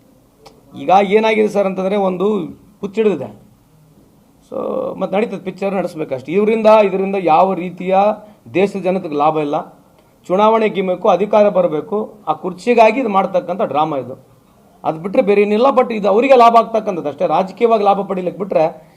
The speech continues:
ಇದರ ಒಂದ್ ರೂಪಾಯಿನೂ ಯಾವ ಹಿಂದೂ ಧರ್ಮಕ್ಕೆ ಲಾಭ ಇಲ್ಲ, ಹಿಂದೂಗಳಿಗೂ ಲಾಭ ಇಲ್ಲ. ಹತ್ತು ವರ್ಷದಲ್ಲಿ ಹಿಂದೂಗಳೆಲ್ಲ, ಎರಡು ಕೋಟಿ ಹಿಂದೂಗಳು ಈ ದೇಶದಲ್ಲಿ ಪಾಸ್‌ಪೋರ್ಟ್ ಬಿಟ್ಟು ಬೇರೆ ದೇಶಕ್ಕೆ ಹೋಗಿದ್ದಾರೆ. ಅದ್ರ ಬಗ್ಗೆ ಚರ್ಚೆ ಮಾಡೋಣ. ಎಷ್ಟು ಜನ ಈ ದೇಶ ಬಿಟ್ಟು ಹೋಗಿದ್ದಾರೆ, ಎಷ್ಟು ಜನ ಪಾಸ್‌ಪೋರ್ಟ್ ಸಬ್ಮಿಟ್ ಮಾಡಿದ್ದಾರೆ, ಅದ್ರ ಬಗ್ಗೆ ಚರ್ಚೆ ಮಾಡ್ಬೇಕಲ್ವ ನಾವು?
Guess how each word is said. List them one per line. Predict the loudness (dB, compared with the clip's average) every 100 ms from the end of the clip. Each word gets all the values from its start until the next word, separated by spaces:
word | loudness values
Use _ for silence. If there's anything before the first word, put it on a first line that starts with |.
| _
ಇದರ | 0
ಒಂದ್ | 0 2 0 -2
ರೂಪಾಯಿನೂ | 0 0 0
ಯಾವ | 4 4 4
ಹಿಂದೂ | 2 -4 -6 -2
ಧರ್ಮಕ್ಕೆ | 0 0 0
ಲಾಭ | 0 2
ಇಲ್ಲ, | 0 0 0
ಹಿಂದೂಗಳಿಗೂ | 0 -4 -4 -4 0 2
ಲಾಭ | 2 2
ಇಲ್ಲ. | 2 0 -2 -10 -20 -20 -20 _
ಹತ್ತು | -4 -2
ವರ್ಷದಲ್ಲಿ | -2 0 -2 -2
ಹಿಂದೂಗಳೆಲ್ಲ, | -2 0 2 4 6 4 -2 -20 _
ಎರಡು | 2 2
ಕೋಟಿ | 2 0 0
ಹಿಂದೂಗಳು | -4 -2 -2
ಈ | -4 -2
ದೇಶದಲ್ಲಿ | -2 -2 -4 0
ಪಾಸ್‌ಪೋರ್ಟ್ | 4 4 2 -4
ಬಿಟ್ಟು | -4 -6
ಬೇರೆ | -4 -2 -2
ದೇಶಕ್ಕೆ | -4 -4
ಹೋಗಿದ್ದಾರೆ. | -6 -4 -6 -8 -16 _ _ _ _ -6
ಅದ್ರ | -6
ಬಗ್ಗೆ | -4 -4 -2
ಚರ್ಚೆ | -2 0
ಮಾಡೋಣ. | 0 2 2 -2 -6 -18 _ _ _ _ _ _ _ _ _ _ _ _
ಎಷ್ಟು | -6 0
ಜನ | 4 4
ಈ | 4
ದೇಶ | 2 2
ಬಿಟ್ಟು | -2 0
ಹೋಗಿದ್ದಾರೆ, | 0 2 0
ಎಷ್ಟು | 0 2
ಜನ | 0
ಪಾಸ್‌ಪೋರ್ಟ್ | 4 0 2 -2 -2
ಸಬ್ಮಿಟ್ | -4 -2
ಮಾಡಿದ್ದಾರೆ, | -2 -2 0
ಅದ್ರ | 0 0
ಬಗ್ಗೆ | -4 -6
ಚರ್ಚೆ | -6 -6 -2
ಮಾಡ್ಬೇಕಲ್ವ | -2 -2 -4 -6
ನಾವು? | -4 -6